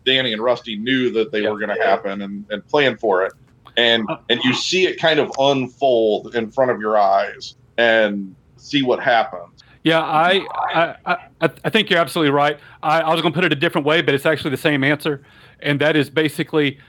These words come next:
Speaker 3: the, you know, what is the point of no return for this team? Like,
Speaker 2: Mm-hmm.
Speaker 3: they've got their plans and they've started doing stuff, but if they were to bail out right now, nobody would know. Okay, so what is that point of no return? And it's, it's the, it's the fight night.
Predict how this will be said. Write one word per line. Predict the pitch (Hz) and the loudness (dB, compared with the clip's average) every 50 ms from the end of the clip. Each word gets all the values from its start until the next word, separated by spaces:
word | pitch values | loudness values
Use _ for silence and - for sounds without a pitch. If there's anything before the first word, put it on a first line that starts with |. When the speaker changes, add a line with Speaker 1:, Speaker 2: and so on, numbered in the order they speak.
| _ _ _ _ _ 143 | _ _ _ _ _ -2
Speaker 3:
the, | 147 147 | -2 -2
you | 139 | 0
know, | 139 151 | 2 0
what | 135 135 160 185 202 | 2 2 2 2 2
is | 190 151 - | 0 0 -2
the | - | -6
point | - - - 170 160 151 139 | -6 -4 -2 0 2 2 0
of | 113 135 | 0 2
no | 139 143 | 0 2
return | 139 131 123 - - 143 139 123 107 104 104 | 2 2 0 0 -2 -4 -4 -4 -6 -8 -10
for | - - 127 | -10 -10 -6
this | 113 113 - - | -6 -6 -6 -8
team? | - - 135 110 104 101 _ _ _ _ _ _ - 127 | -8 -8 -8 -8 -8 -12 _ _ _ _ _ _ -10 -2
Like, | 135 135 139 | 0 0 2
Speaker 2:
Mm-hmm. | 139 | 2
Speaker 3:
they've | 139 135 135 | 0 0 2
got | 175 190 - | 0 2 2
their | 180 160 | 2 0
plans | - - 185 185 185 160 127 117 117 127 127 - - - - - | 2 2 0 2 4 4 4 4 2 2 -2 -4 -8 -12 -8 -4
and | 139 123 | -2 0
they've | 127 123 - | 0 0 0
started | - 180 170 165 160 | 2 2 2 2 2
doing | 147 196 220 151 | 2 2 0 0
stuff, | 139 - - - 131 127 123 123 - - _ _ _ _ _ _ - 131 | -4 -6 -6 -2 0 0 0 0 -2 -6 _ _ _ _ _ _ -6 -4
but | 139 139 151 | -2 0 0
if | 143 - | 0 0
they | 202 202 | 0 0
were | 214 220 208 | 0 0 -2
to | 156 | 0
bail | 127 170 170 170 175 | 0 0 0 2 2
out | 170 165 160 | 2 0 2
right | 156 151 151 151 151 | 0 0 0 0 0
now, | 156 156 147 | 0 0 2
nobody | 143 139 143 139 143 139 135 135 | 2 0 0 0 0 0 0 0
would | 131 127 123 | 0 -2 -2
know. | 117 120 104 98 95 _ _ _ _ - | -2 -2 -4 -4 -8 _ _ _ _ -12
Okay, | - 127 113 123 127 120 120 - | -10 -10 -6 -4 -2 -2 -2 -2
so | - 147 131 | -2 -2 -2
what | 123 151 170 180 190 | 0 0 0 2 2
is | 190 160 143 | 0 2 2
that | 170 156 - _ | 0 0 0 _
point | - 170 156 147 139 | -2 0 0 0 2
of | 131 | 0
no | 139 135 131 | 0 -2 -2
return? | 123 117 117 - - 117 113 107 98 _ _ _ _ _ _ _ - | -2 -4 -6 -8 -10 -10 -10 -10 -14 _ _ _ _ _ _ _ -2
And | 139 131 135 131 131 139 | 2 2 4 4 2 0
it's, | - 143 135 127 - - - - - - - | -2 -2 -4 -4 -4 -6 -14 -12 -12 -6 0
it's | 139 139 139 - - - | 0 0 0 0 -8 -2
the, | - 135 123 120 - - | 0 0 0 0 -6 -2
it's | 143 123 131 - - - | 0 0 0 -2 -8 -8
the | - 127 | -6 -6
fight | - - - 151 175 180 - 123 | -6 -2 0 0 0 0 -2 0
night. | 110 101 98 107 110 _ | 0 2 2 0 -2 _